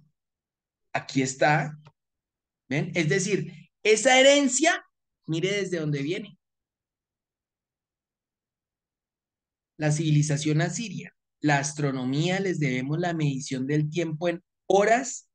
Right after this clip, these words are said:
minutos y segundos. La determinación de los eclipses, la creación de los doce signos del zodiaco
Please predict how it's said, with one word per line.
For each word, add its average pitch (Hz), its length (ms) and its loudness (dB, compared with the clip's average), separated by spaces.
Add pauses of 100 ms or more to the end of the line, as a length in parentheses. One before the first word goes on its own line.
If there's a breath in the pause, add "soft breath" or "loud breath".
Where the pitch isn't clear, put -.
minutos 165 720 0
y 208 80 -10
segundos. 180 760 -4 (760)
La 165 180 4
determinación 160 880 0
de 190 100 -2
los 202 340 -6
eclipses, 160 720 -6
la 143 160 -4
creación 156 540 -4
de 185 100 -4
los 180 180 -2
doce 156 240 -4
signos 185 420 -4
del 185 160 -8
zodiaco 170 680 -2